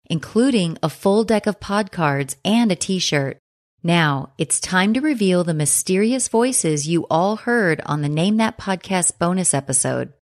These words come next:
Here they are in order. Number one, Morph from Criminology, The Murder in My Family, and Crime Sphere.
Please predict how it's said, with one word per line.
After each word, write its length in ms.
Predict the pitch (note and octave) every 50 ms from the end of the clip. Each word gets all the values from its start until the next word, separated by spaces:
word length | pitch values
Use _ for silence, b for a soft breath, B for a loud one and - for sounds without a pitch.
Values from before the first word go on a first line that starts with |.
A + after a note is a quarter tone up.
| _ _
Here 260 | - - - F3+ F#3+ G#3+
they 140 | B3+ C4+
are 340 | B3+ G#3+ F#3 F3+ F3+ F#3 - - -
in 220 | D#3+ D#3 E3 E3+
order. 560 | - - D3+ D3 C#3 C3+ B2+ A2 - D3 - _ _ _ _ _ _ _ _
Number 280 | - E3+ F3 F#3 F#3 F#3
one, 540 | F3 F3 F3 D3+ C#3+ C#3+ C#3 C3+ C3 E3+ G#3 F3
Morph 600 | D3+ D#3+ F3+ G3 G3+ E3 C#3 - - - - - _
from 240 | - - D3+ D3 C#3+
Criminology, 840 | - - F#3+ G3+ A3+ A#3 A3+ F#3+ F3+ F3 F3 D#3+ E3+ F3 E3+ F3
The 160 | E3+ - D3
Murder 320 | C#3+ C#3+ D3+ D#3 E3+ F3+ G3
in 100 | G#3 G#3+
My 140 | A3+ A3+
Family, 560 | A3+ - - E3 D3+ D3+ D3+ D3 D3 D3 D3 -
and 200 | - C#3+ C#3 C3+
Crime 320 | - - C#3+ C#3 C#3 C#3+
Sphere. 480 | C#3 - - - C3+ B2+ A#2+ - - _